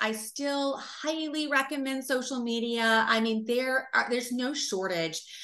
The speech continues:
of these Facebook groups with people that are struggling with, like,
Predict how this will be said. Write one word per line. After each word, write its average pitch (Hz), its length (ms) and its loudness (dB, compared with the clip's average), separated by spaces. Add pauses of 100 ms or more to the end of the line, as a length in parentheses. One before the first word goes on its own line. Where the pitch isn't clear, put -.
(260)
of 214 420 6
these 220 360 0 (140)
Facebook 226 480 0
groups - 380 -6
with 214 180 -4
people 196 340 -2
that 208 120 2
are 220 60 2
struggling 220 600 2
with, 190 160 -4
like, 202 300 4